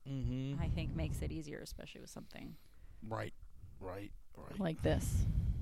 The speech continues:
Speaker 1: Yeah, for me, I mean, I already kinda did that as much as I think I'm gonna cry. I think he would have appreciated it, listening to, uh, Melly Mel's verse on Beat Street.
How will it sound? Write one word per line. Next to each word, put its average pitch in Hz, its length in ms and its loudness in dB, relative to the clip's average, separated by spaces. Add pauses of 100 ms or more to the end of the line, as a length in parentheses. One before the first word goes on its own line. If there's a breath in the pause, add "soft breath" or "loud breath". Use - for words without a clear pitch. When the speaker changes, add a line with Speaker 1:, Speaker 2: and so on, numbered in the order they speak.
(880 loud breath)
Speaker 1:
Yeah, 117 280 4
for 117 180 4
me, 127 260 10
I 123 60 10
mean, 143 160 8
I - 20 12
already 185 240 12
kinda 131 460 10
did 104 320 4
that 107 260 2
as 98 140 -4
much 110 280 0
as 104 120 -4
I 104 80 0
think 98 280 -6
I'm 101 120 -2
gonna 101 240 -6
cry. 101 580 0
I 101 40 -2
think - 240 -6
he 104 100 0
would 98 160 -2
have 92 80 -6
appreciated 95 880 0
it, 95 220 -4
listening 98 640 -4
to, 92 320 -4
uh, 90 40 -4 (600 soft breath)
Melly 104 320 0
Mel's 98 460 -2
verse 95 420 0
on 90 240 -6
Beat 104 240 0
Street. - 440 -2